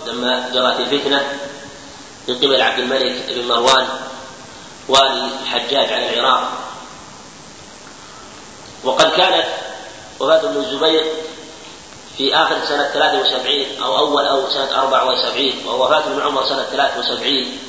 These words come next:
فهذه الفتنة كان، كان هذا وقتها، وقد مات جم-، جم-، جمهور الصحابة،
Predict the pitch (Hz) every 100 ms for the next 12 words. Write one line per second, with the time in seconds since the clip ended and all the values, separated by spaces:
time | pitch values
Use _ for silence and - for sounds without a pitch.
0 | - - - - - - - - - -
1 | - - - - - - - 139 160 151
2 | 160 165 151 - 151 143 139 - 147 135
3 | 147 - 139 135 127 131 131 131 131 131
4 | 147 139 127 - - - - - - -
5 | - 127 120 123 131 127 156 147 - 139
6 | 147 143